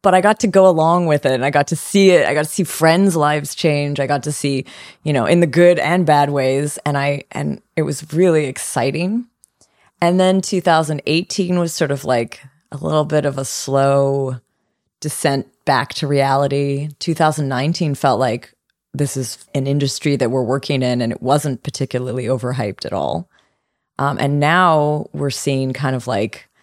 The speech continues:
something's brewing again. And I'm happy that I've gone through the first, I'm glad that two thousand seventeen, that I got to see that. Um, and I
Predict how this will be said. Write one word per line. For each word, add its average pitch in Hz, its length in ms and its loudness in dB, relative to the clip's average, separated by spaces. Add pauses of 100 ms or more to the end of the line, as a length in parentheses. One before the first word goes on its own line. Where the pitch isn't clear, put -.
something's 131 640 -2
brewing 123 400 -2
again. 117 460 -6 (420)
And 135 120 0
I'm 139 120 0
happy 165 360 0
that 139 140 0
I've 131 260 -2
gone 131 240 0
through 135 180 -4
the 123 60 -8
first, - 800 -4
I'm 143 140 -2
glad 151 360 4
that - 300 -8
two 151 140 -4
thousand 139 260 -2
seventeen, 120 720 -4 (160)
that - 100 -6
I - 80 -2
got 104 160 -2
to - 60 -12
see 190 200 -2
that. 180 300 2 (600)
Um, 135 360 -2
and 139 120 -2
I 135 400 -4